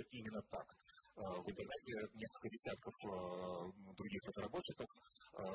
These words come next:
рисов-, создавали другие инструменты, которые там выглядели по другому, э, другой стилистике,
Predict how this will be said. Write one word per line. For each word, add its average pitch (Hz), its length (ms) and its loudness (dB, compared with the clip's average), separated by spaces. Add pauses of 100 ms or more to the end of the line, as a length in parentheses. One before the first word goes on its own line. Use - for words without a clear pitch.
(160)
рисов-, 117 400 2
создавали 110 640 2
другие 196 320 0
инструменты, - 540 0
которые 98 500 2
там 95 140 0
выглядели 98 380 2
по - 100 0
другому, 101 760 2
э, 92 40 0 (280)
другой 113 260 4
стилистике, 156 720 2